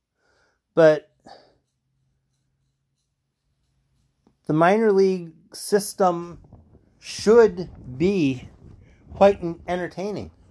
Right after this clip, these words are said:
The major league team is going to be more about assessing,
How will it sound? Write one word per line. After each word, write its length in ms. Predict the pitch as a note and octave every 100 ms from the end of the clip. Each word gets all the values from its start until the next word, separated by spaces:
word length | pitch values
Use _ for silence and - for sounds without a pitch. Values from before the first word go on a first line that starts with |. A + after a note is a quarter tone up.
| _ - _ _ - _ - _
The 640 | A#2 A2 C3+ C#3 B2+ A#2+ G#2+ -
major 360 | A#2 C#3 E3
league 300 | E3 F3 F3
team 320 | - F3 F#3
is 120 | F#3 C3+
going 260 | C3+ C#3
to 100 | C#3
be 140 | C3+ D3
more 260 | C3+ C3+
about 320 | D3 C#3 C#3+ -
assessing, 680 | C3 - C#3 - D3+ C#3+